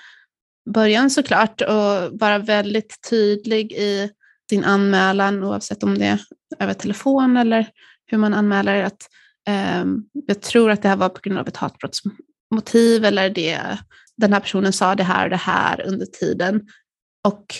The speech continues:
det är väldigt viktigt för att de här, eh, polisanmälningarna ska utredas av personer som har specialkompetens inom hatbrott. Men har man inte, nämner man inte det så kommer det inte till rätt personer, och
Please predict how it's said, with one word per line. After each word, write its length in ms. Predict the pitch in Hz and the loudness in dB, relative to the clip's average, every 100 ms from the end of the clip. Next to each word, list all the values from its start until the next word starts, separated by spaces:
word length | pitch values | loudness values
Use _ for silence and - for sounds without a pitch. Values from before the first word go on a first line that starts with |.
| - - _ _ - | -18 -20 _ _ 0
det 180 | 226 226 | 4 4
är 100 | 220 | 4
väldigt 300 | 214 202 202 | 4 2 2
viktigt 540 | 208 208 - 202 202 | 0 -2 0 0 0
för 320 | - 196 185 | -2 2 2
att 420 | - 196 - - - 190 | 2 -4 -6 -20 -12 -6
de 140 | 202 190 | -2 0
här, 260 | 196 185 | 2 2
eh, 280 | 185 - - - _ _ - | 2 0 -2 -6 _ _ 2
polisanmälningarna 720 | 220 214 202 202 214 208 208 | 2 2 0 0 0 -2 -2
ska 300 | - 208 208 - - 220 | -2 -2 -2 -4 -4 0
utredas 600 | 208 220 214 220 220 208 | 0 0 0 0 0 -2
av 140 | 208 | -4
personer 500 | - 202 196 196 208 | -6 -4 -2 -2 -2
som 200 | - 196 | -2 -2
har 300 | - 175 - _ - | -2 -4 -6 _ -10
specialkompetens 1040 | - - 196 208 202 220 - 262 208 208 | -6 -2 -2 0 -2 -2 2 2 2 -2
inom 200 | 147 - | -2 -4
hatbrott. 540 | 190 - - 226 - - - - _ - - | -6 -4 -4 -4 -10 -20 -20 -20 _ -14 0
Men 400 | 220 220 208 202 | 4 4 4 2
har 240 | 196 220 | 4 4
man 160 | 247 262 | 6 4
inte, 380 | 247 220 214 | 4 2 2
nämner 380 | 220 226 226 262 | 4 4 6 4
man 160 | 277 277 | 4 2
inte 200 | 254 233 | 2 0
det 220 | 202 208 | 0 -2
så 120 | 208 | -4
kommer 320 | - 208 214 | -8 -2 0
det 60 | 208 | 0
inte 200 | 214 208 | -2 -4
till 160 | - 202 | -6 -4
rätt 220 | 202 - | -6 -6
personer, 520 | 220 202 196 202 | -4 -2 0 0
och 80 | 170 | -2